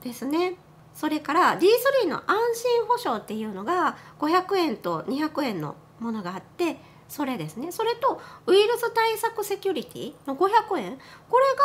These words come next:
が全部込みっていう形です。そして、通常のクーポンの価格があるんですけれども、二ヶ月目以降は、そのクーポン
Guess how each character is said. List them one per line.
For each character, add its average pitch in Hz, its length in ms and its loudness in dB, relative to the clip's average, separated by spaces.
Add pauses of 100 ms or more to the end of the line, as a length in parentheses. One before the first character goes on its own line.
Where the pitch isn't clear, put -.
(140)
が 269 60 -2
全 370 240 2
部 302 340 -4 (460)
込 233 120 -2
み 175 200 -4
っ - 300 -20
て 370 160 2
い 370 40 2
う 370 60 0
形 254 380 -2
で 208 180 -8
す。 - 160 -20 (100)
そ 427 120 -8
し - 100 -10
て、 403 420 -2
通 - 120 0 (580)
常 330 80 6
の - 140 -8 (160)
ク - 80 2 (180)
ー - 40 -12
ポ 226 120 0
ン 202 80 -4
の 165 220 -6
価 240 120 -8
格 262 360 -6
が 156 180 -4 (160)
あ - 80 -4
る 262 140 -2
ん 240 40 -8
で 220 80 -4
す - 120 -16
け - 80 -8
れ 185 80 -8
ど 247 80 -6
も、 381 240 0 (460)
二 381 120 4
ヶ 440 160 4
月 523 240 2
目 508 120 4
以 508 220 -2
降 330 300 0
は、 330 400 6 (160)
そ 302 120 -2
の 294 140 0
ク 359 200 4
ー - 40 4
ポ 190 220 -6
ン 180 120 -6